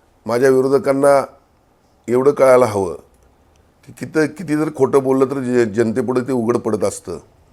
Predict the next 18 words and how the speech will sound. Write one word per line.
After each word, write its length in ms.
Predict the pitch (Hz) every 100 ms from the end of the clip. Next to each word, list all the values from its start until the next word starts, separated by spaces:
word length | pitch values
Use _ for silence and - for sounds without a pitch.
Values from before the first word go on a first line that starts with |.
| _ _ _ _ _ _ _ -
शंभर 280 | 113 123
कोटीच्या 400 | 135 139 131 139
रस्त्याची 460 | 131 120 - 135 135 131 - 110
वर्क 280 | 127 143
ऑर्डर 200 | 151 147
झाली 200 | 143 127
नाही 160 | 127 127
अशा 180 | 120 123
पद्धतीची 440 | 107 113 117 120
टीका 420 | 120 113 123 120 104 - _ _ _ _ _ -
विरोधकांच्याकडून 680 | 110 120 120 117 117 113 113
सुरू 280 | - 101 101
आहे. 120 | 95
रस्त्याचं 440 | 113 - 139 139
काम 300 | 139 131 143
देखील 220 | 143 139
सुरू 220 | 120 107 90
झाले, 240 | 80 71